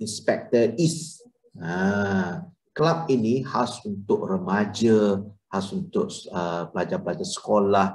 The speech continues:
untuk join dan kita ada macam-macam aktiviti dalam dia. Okey, macam-macam aktiviti. Alright. Okey, antaranya, uh, jadilah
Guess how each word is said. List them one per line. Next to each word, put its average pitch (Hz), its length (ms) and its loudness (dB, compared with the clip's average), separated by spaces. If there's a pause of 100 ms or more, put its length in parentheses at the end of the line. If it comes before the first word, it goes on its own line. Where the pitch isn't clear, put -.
(240)
untuk - 320 -2
join 127 400 4
dan 98 80 0
kita 95 320 -4
ada 98 80 0
macam-macam 143 640 0
aktiviti 165 720 2
dalam 101 320 4
dia. - 160 -8 (320)
Okey, 160 160 0
macam-macam 127 480 2
aktiviti. 92 480 -4 (320)
Alright. 139 480 2 (400)
Okey, 104 320 0
antaranya, 107 800 2 (400)
uh, 90 640 -2 (560)
jadilah 117 580 4